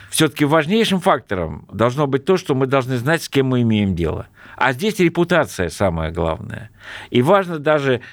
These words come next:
я считаю, что, может быть, в, в документации, в конкурсной, э, обязательно должен быть раздел, что компания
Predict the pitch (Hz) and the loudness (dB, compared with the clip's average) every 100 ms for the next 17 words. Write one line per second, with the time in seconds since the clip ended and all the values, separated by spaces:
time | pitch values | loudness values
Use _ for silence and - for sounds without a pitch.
0 | - - 139 127 110 95 123 113 180 160 | -6 2 4 4 0 -4 -6 0 2 2
1 | - 127 127 117 120 104 113 95 101 95 | 0 0 0 0 0 0 0 0 -2 0
2 | 113 127 123 123 202 - 143 107 - 113 | 0 0 0 2 0 0 -4 -2 0 0
3 | 85 87 85 - 80 80 - - - - | -2 -8 -6 -4 -6 -6 -14 -20 -20 -2
4 | 95 98 - 113 139 196 185 131 135 160 | 0 2 0 0 2 2 0 -2 0 0
5 | 120 131 110 117 110 123 190 208 95 78 | 2 0 2 0 0 -2 0 2 0 -6
6 | _ _ - - - 196 185 - 143 131 | _ _ -6 -6 4 4 4 2 -2 0
7 | 135 117 98 90 80 82 | 2 2 0 -4 -6 -10